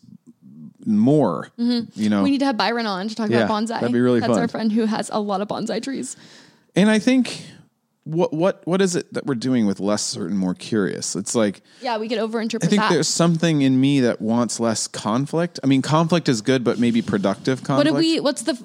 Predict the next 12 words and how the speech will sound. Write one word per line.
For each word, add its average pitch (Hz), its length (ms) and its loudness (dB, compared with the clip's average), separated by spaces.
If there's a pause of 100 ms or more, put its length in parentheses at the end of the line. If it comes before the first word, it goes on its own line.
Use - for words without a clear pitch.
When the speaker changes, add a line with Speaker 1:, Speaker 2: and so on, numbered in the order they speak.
Speaker 2:
we 269 140 -10
might 269 280 -6
do 311 120 -6
an 294 120 -2
episode, 247 500 0
what 247 100 0
is 254 140 0
it 262 80 -2
called? 247 420 -2
Uh, 202 680 -2 (260)
agnostic 233 840 -2
conflict? 339 680 -4